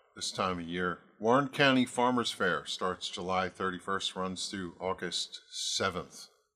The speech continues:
Always fun to go out to the fair, meet with people. This is my little ditty to everyone.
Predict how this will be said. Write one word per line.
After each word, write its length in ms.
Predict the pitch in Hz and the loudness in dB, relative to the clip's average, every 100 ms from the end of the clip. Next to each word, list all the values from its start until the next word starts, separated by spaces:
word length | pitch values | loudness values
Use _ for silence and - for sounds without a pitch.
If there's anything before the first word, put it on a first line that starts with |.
| _ _ _ _ _ _ _ _ _ _ _ _ - | _ _ _ _ _ _ _ _ _ _ _ _ -2
Always 160 | 196 | 2
fun 200 | - 139 | 6 6
to 60 | 127 | 6
go 160 | 104 | 6
out 200 | 101 107 - | 6 6 2
to 80 | |
the 80 | 95 | -6
fair, 360 | - 104 98 90 | -2 2 4 4
meet 220 | 95 104 | 0 -4
with 220 | 98 92 | -6 -10
people. 440 | - 95 98 92 - _ _ _ _ _ _ _ | -8 -6 -4 -4 -6 _ _ _ _ _ _ _
This 180 | 110 - | -8 -6
is 140 | 104 92 | -6 -2
my 220 | 90 87 | 0 0
little 320 | 90 117 123 | -2 -2 0
ditty 320 | 117 110 107 | 2 2 2
to 120 | 95 | -2
everyone. 520 | 90 95 95 85 87 | -2 -2 -4 -4 -4